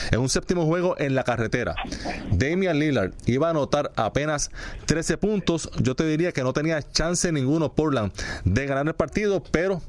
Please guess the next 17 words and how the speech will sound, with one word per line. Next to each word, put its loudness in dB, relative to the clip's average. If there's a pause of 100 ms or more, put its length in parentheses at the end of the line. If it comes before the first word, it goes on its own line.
así 2
fue. 2
Fue 2
un 2
juego 2 (300)
un 2
poco 2
extraño 0
en 0
ese -2
sentido. 0
Lillard, 0 (500)
que 2
ha 0
sido 2
el 2
matador 0